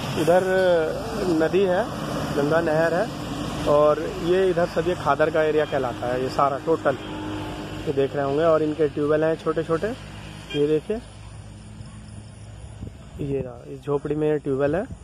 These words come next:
और वाटर लेवल बहुत ऊपर है यहाँ पर। ठीक है दोस्तों, अगर ये आपको अच्छा लगे मेरा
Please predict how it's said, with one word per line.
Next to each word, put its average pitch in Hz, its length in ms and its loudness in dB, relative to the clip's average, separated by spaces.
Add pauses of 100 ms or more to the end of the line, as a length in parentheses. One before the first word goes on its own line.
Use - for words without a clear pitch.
(380)
और 147 120 2
वाटर 151 260 0
लेवल 202 220 0
बहुत 180 280 0
ऊपर 170 240 0
है 139 80 0
यहाँ 120 140 -6
पर। 117 160 -8 (1160)
ठीक 170 140 -6
है 170 60 -2
दोस्तों, 160 420 6
अगर 156 180 4
ये 160 220 6
आपको 156 520 4
अच्छा 170 300 -2
लगे 147 240 2
मेरा 151 380 4